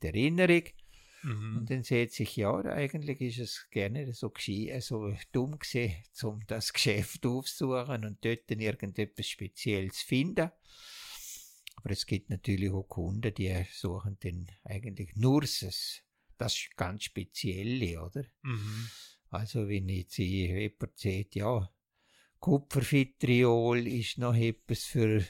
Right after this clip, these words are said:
Speaker 1: Pilzerkrankungen im Garten, oder?
Speaker 2: Okay.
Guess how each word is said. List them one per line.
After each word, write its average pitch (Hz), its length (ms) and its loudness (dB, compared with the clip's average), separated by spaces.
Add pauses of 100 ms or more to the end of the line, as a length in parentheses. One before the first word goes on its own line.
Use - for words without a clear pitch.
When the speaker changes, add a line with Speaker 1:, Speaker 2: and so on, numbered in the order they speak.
(1080)
Speaker 1:
Pilzerkrankungen 117 1300 2
im 117 160 -2
Garten, 95 720 0
oder? 98 260 -2 (320)
Speaker 2:
Okay. 120 640 0